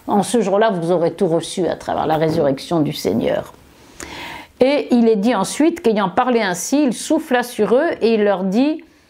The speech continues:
Recevez l'Esprit Saint, à qui vous remettrez ses péchés, ils, leur,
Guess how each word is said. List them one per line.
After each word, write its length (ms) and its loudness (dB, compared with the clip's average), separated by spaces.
Recevez 1080 0
l'Esprit 560 -2
Saint, 420 0
à 120 2
qui 180 2
vous 160 4
remettrez 500 0
ses 200 0
péchés, 580 0
ils, 400 -2
leur, 320 0